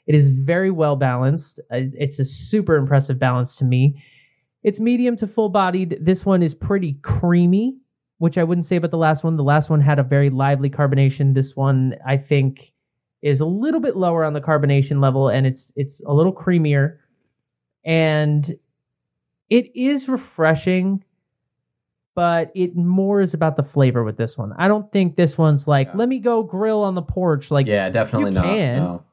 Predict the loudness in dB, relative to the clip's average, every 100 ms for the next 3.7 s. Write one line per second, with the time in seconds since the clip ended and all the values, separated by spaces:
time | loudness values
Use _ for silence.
0 | _ 0 0 -4 -8 -2 -2 -2 -8 -6
1 | -2 -2 0 0 -2 -2 -2 -2 -4 -6
2 | _ _ _ 0 0 0 0 2 0 0
3 | -4 -6 -4 0 2 0 -2